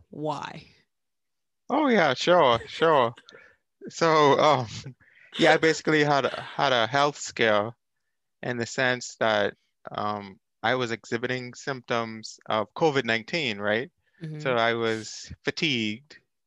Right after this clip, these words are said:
Speaker 2: I, um, was dizzy. And I think I may have threw up once or twice.
Speaker 1: Oh, wow.
Speaker 2: And so I got tested the Sunday,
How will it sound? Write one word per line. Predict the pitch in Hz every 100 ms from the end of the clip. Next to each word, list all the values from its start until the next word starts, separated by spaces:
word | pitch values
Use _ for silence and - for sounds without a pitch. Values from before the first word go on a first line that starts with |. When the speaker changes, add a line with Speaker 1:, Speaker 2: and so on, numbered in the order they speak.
| _ _ _ _ _ _
Speaker 2:
I, | 113 110 110 110 110 110 110
um, | - 110 107 104 104
was | 104 -
dizzy. | 127 117 107 98 107 - _ _ _ _ _ _ _ _ _ _ -
And | 117 104 113
I |
think | - - 302
I | 175 147
may | 120 123
have | 123 104 -
threw | 131 113
up | 107 _
once | 104 98 -
or | 110
twice. | - 101 98 - - -
Speaker 1:
Oh, | 170
wow. | 160 156 151 143 -
Speaker 2:
And | 120 110 107 107
so | - 117 110
I | 110
got | 123 135 -
tested | 135 120 - 107 110 120 _ _ _ _ _ _ _ _ _ _ _
the | 113
Sunday, | - - - 135 131 107 101 95 113